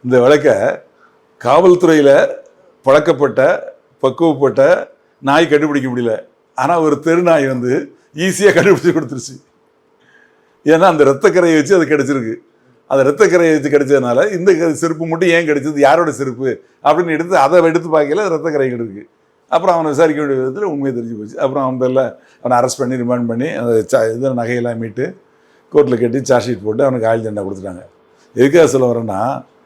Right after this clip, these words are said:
மிருகங்கள் அப்படின்னு நினைக்கிறோம்,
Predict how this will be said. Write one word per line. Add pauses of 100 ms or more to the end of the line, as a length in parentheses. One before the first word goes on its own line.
(1600)
மிருகங்கள் (160)
அப்படின்னு
நினைக்கிறோம்,